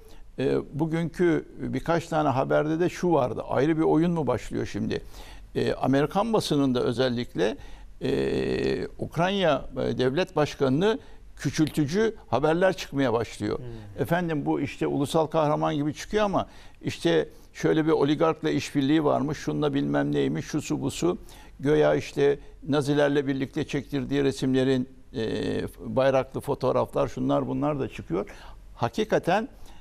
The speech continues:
Speaker 1: e, inanılmaz bir bilgi kirliliği, e, yaşatılıyor. Bu ki, bilgi kirliliği içinde de dünya kamuoyunu öyle bir Amerika geliştirme peşinde ki Irak'ta yaptığı gibi bundan sonra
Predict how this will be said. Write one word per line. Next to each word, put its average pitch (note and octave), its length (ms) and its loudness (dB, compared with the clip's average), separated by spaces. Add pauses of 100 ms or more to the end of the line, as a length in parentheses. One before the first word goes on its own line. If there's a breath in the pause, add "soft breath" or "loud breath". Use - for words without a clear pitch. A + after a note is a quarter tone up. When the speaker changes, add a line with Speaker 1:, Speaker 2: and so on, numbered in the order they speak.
(140)
Speaker 1:
e, C3 220 2
inanılmaz D#3+ 760 2
bir D#3+ 240 0
bilgi D3 320 2
kirliliği, D#3 680 2 (380)
e, B2 120 -2
yaşatılıyor. B2+ 800 0 (360 loud breath)
Bu F#3+ 140 4
ki, B2+ 280 -6
bilgi E3 300 2
kirliliği E3+ 560 2
içinde D3+ 380 0
de G3 180 2 (360 loud breath)
dünya F3 380 2
kamuoyunu F3 460 0
öyle D#3+ 220 2
bir E3+ 260 2
Amerika E3 380 0
geliştirme D#3+ 540 0
peşinde E3+ 500 0
ki - 180 -2
Irak'ta D#3 400 2
yaptığı D3 420 4
gibi D#3+ 320 2 (360 loud breath)
bundan E3+ 360 2
sonra F3+ 320 2